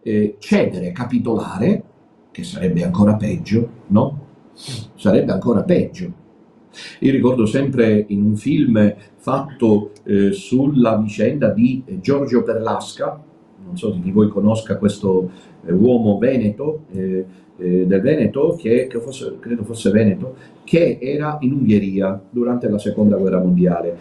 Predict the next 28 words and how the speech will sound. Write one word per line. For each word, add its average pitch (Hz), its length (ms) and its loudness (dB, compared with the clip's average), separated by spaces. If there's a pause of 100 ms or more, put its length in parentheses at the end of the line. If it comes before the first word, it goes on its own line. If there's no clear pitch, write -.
(220)
Quando 214 240 2
arrivarono 123 400 0
i 104 40 0
rastrellamenti 107 1040 0 (300)
nazisti 113 680 0
per 120 300 2
arrestare 104 840 0
tutti 104 480 0
gli 101 220 2
ebrei, 95 680 0 (480)
lui 147 580 2
si 147 220 -6
rifugiò 139 540 0
nell'ambasciata 131 760 -2
spagnola, 101 760 2 (440)
perché 190 360 0
era 147 160 0
appunto 123 480 0
un, 107 360 4
eh, 98 240 0
un 98 180 2
diplomatico, 95 880 0 (720)
e 226 240 4
riuscì 214 480 -2
a 127 80 -4
salvare 117 460 -4
la 175 120 0
vita 139 540 -2